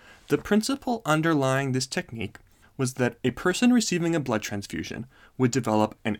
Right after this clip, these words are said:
antibody response against protein variants in the donated blood that the person receiving the transfusion did not have. So think of the blood donation kind of like a vaccine or immunization.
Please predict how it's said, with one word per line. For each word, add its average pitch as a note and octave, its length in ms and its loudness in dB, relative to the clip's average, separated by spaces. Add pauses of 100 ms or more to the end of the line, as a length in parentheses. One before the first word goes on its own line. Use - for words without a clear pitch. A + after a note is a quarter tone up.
antibody B2+ 600 -2
response F#2+ 640 -6
against G#2 440 -6
protein F3+ 500 0
variants B2+ 720 -2
in A2+ 160 -2
the G#2 140 -2 (160)
donated E3+ 560 2
blood F#2 340 -6 (360)
that C3+ 100 -2
the - 80 -8
person A2+ 400 -2
receiving F3+ 640 2
the D3 100 2
transfusion C3 640 0
did A2+ 160 2
not G#2 200 0
have. - 420 -12 (800)
So E3+ 240 -2
think A3 320 2
of G#3 160 4
the F3 100 6
blood B2 320 2
donation F#3 720 2 (220)
kind F#3 340 -2
of G#3 160 2
like F3 180 2
a D#3 60 2
vaccine B2 840 0 (100)
or B2+ 240 0
immunization. B2 960 0